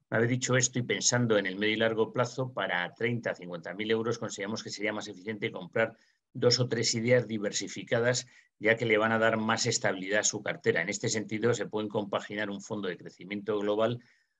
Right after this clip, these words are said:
con un sesgo más, eh, valor o quality, dice, y, y entonces estas ideas podría ser el D W S Top Dividend, el Guinness Income, el Robeco Global Premium, el M F S Global Equity,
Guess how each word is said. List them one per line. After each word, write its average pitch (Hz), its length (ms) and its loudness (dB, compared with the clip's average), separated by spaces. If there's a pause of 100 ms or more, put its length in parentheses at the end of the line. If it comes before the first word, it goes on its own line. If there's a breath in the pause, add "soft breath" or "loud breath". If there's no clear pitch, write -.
(180)
con 107 280 0
un 120 360 2
sesgo 110 560 4
más, 113 580 2 (440)
eh, 104 260 4
valor 110 640 8
o - 140 -8
quality, 123 600 2
dice, 101 460 -4 (120)
y, 101 480 -6
y 104 60 0
entonces 104 260 2
estas 110 320 0
ideas 113 320 2
podría 98 400 0
ser 107 220 2
el 92 260 -2
D 101 380 2 (320 soft breath)
W 107 640 4
S 107 260 4
Top 98 320 2
Dividend, 123 540 4
el 90 180 -2
Guinness 104 380 -2
Income, 123 640 2 (360 loud breath)
el 110 140 2
Robeco 113 720 6
Global 107 720 2
Premium, 135 520 4
el 104 280 -2
M 107 380 2
F 107 400 0
S 101 320 2
Global 104 500 4
Equity, 135 640 -2